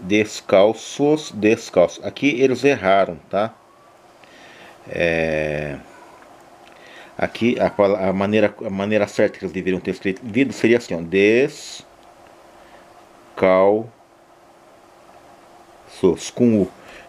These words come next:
né? Mas eles, por erro de tipografia, erraram. Acredito eu, né? Quase certeza. Muito bom. Então agora temos aqui o poema do Casimiro de Abreu, né? Meus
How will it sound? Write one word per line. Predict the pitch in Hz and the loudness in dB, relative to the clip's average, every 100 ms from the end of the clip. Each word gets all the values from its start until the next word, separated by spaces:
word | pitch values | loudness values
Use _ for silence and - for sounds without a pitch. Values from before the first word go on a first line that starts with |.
| - | -8
né? | 78 117 - - - - - - - | -4 -4 -6 -20 -20 -20 -20 -20 -6
Mas | 82 90 78 | 0 0 2
eles, | 92 98 95 - - - - - - - - - - - - - | 2 0 -6 -16 -18 -20 -20 -20 -20 -20 -20 -20 -20 -20 -20 -8
por | - 87 | -2 0
erro | 87 82 78 | 0 0 -6
de | 80 73 71 - - | -10 -12 -12 -18 -18
tipografia, | - 85 85 - 98 98 - | -8 -2 -2 0 -2 -2 -2
erraram. | 95 82 78 76 71 - - - - | -4 -2 -4 -6 -10 -20 -20 -20 -10
Acredito | - 104 95 107 143 | -6 -2 -2 -2 0
eu, | 92 73 76 | -2 -2 -6
né? | 107 - - - - - - - - - | -8 -8 -16 -18 -20 -20 -16 -12 -12 -2
Quase | 90 87 | -2 0
certeza. | - 107 - 65 - - - - - - - - | -2 -2 -2 -10 -8 -10 -10 -8 -6 -6 -4 -6
Muito | - 196 | -4 -6
bom. | - - - - | -6 -10 -16 -10
Então | 156 175 190 | -4 0 2
agora | 175 180 190 - - - - | 4 2 0 -6 -20 -20 -4
temos | 143 139 120 | -2 0 -2
aqui | - | -2
o | 117 | -2
poema | 107 101 90 | 0 -2 -2
do | 87 | -4
Casimiro | 95 87 92 95 | -4 -2 0 2
de | 107 | 2
Abreu, | 139 143 190 | 2 4 2
né? | 160 226 - - - - - - - 110 | 2 -2 -6 -20 -20 -14 -14 -14 -8 2
Meus | 139 175 214 - - | 6 6 2 -4 -16